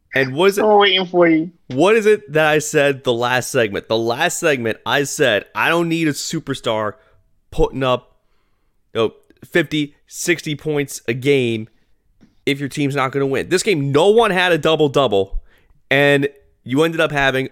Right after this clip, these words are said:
Speaker 1: a forty-point lead at an early po-, an early point of the game,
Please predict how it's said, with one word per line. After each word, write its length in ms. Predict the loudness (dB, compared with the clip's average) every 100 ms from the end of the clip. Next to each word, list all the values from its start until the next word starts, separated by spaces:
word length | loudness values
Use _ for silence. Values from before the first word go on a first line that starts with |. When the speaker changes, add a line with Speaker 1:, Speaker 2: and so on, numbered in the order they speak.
| _
Speaker 1:
a 60 | -10
forty-point 640 | -2 0 0 2 2 2
lead 320 | 0 -2 -2 -2 -2
at 420 | 2 2 0 _ _ _ _ _ _ _
an 80 | 2
early 260 | 4 4 2
po-, 260 | -2 -4 -2
an 100 | 0
early 300 | 2 2 2
point 200 | 0 -2
of 60 | -2
the 60 |
game, 320 | 0 0 0